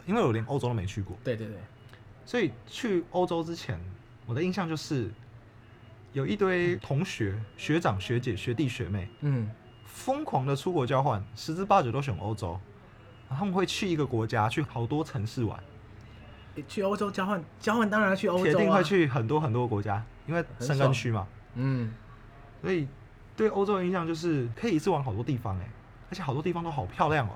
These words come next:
Speaker 1: 虽然有些地方治安好像不太好，但是整体怎么拍就是美。
Speaker 2: 在欧洲就是只要不小心按到快门，然后那张就可以当手机桌面。<laughs>
Speaker 1: 各种地方都是拍完帅完美照的地方。
Speaker 2: 对。
Speaker 1: 那个时候是一开始去之前对欧洲的印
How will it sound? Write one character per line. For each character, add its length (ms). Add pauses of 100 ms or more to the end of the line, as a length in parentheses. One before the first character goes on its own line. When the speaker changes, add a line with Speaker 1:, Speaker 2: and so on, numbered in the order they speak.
(140)
Speaker 1:
虽 140
然 60
有 100
些 120
地 80
方 160
治 140
安 80
好 80
像 120
不 60
太 140
好， 120
但 80
是 120
整 200
体 200
怎 160
么 100
拍 200
就 100
是 100
美。 300 (120)
Speaker 2:
在 140
欧 120
洲 160
就 100
是 320
只 80
要 240
不 120
小 80
心 120
按 100
到 80
快 160
门， 180
然 80
后 80
那 120
张 180
就 80
可 80
以 60
当 240
手 140
机 100
桌 140
面。 180 (500)
<laughs> 580
Speaker 1:
各 140
种 160
地 160
方 160
都 100
是 100
拍 220
完 160
帅 160
完 160
美 120
照 240
的 20
地 160
方。 100 (200)
Speaker 2:
对。 120 (600)
Speaker 1:
那 100
个 100
时 100
候 260
是 460 (180)
一 80
开 300
始 240 (160)
去 180
之 120
前 180
对 80
欧 140
洲 160
的 40
印 60